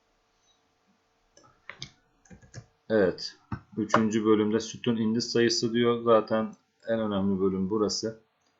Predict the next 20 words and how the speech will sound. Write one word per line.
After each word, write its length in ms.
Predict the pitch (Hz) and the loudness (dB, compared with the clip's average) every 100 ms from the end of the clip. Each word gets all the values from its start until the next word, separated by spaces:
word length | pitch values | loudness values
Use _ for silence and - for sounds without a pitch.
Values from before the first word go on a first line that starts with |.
| _ - | _ -10
Uygulama 580 | 120 107 101 107 104 120 | -2 0 2 2 2 0
toplamı 640 | - 107 - 107 104 87 - _ - _ _ | 2 0 2 -2 0 -2 -6 _ -20 _ _
sorulduğu 520 | - 101 98 98 107 | -6 -2 0 0 2
için 420 | 120 - 90 98 98 | 0 0 -6 -10 -6
bakalım 500 | 101 98 107 98 104 | -8 0 0 0 -2
uygulama 500 | 110 107 104 95 85 | 0 0 2 0 0
toplam 520 | 113 110 101 110 127 | 0 0 -2 -4 -2
burada 520 | 117 101 87 117 135 - | 0 0 0 -4 -6 -6
kaç 360 | 127 120 - | -4 -4 -6
nolu 220 | 95 110 | -6 -6
sütun? 400 | 123 117 - 90 80 95 | -4 -6 -6 -10 -12 _
Bir, 420 | 101 110 117 - _ | 0 0 -2 -12 _
iki, 480 | 104 98 - 90 80 | -20 -20 -8 -6 -6
üç, 460 | 92 87 - - - 87 | -6 -8 -8 -18 -12 -6
dört, 240 | 80 78 _ _ | -6 -6 _ _
beş, 420 | 87 107 - - _ | -4 -2 -6 -16 _
altı, 600 | 98 92 80 - 104 123 131 _ - _ _ _ | -4 -2 -2 -4 -4 -4 -8 _ -20 _ _ _
yedi 440 | 107 113 98 92 82 | -2 0 0 -2 -2
nolu 260 | 80 98 | -4 -4
sütun. 520 | 117 113 107 85 90 | -6 -6 -6 -6 -6